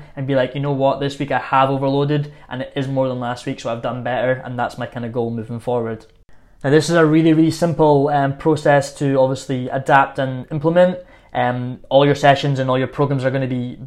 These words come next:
based upon this, because I want you to not just over, um,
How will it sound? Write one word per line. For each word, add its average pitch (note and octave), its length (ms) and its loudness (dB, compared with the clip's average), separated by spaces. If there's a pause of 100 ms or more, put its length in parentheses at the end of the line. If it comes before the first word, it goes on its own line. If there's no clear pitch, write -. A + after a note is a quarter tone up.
(100)
based C#3+ 300 2
upon C#3+ 320 0
this, D3+ 160 -4
because C#3 180 -8
I B2+ 140 4
want C3 280 0
you C3+ 120 -6
to B2+ 260 -6 (380)
not D#3 280 4
just F3 300 -2 (580)
over, D3 360 2 (160)
um, B2+ 280 -2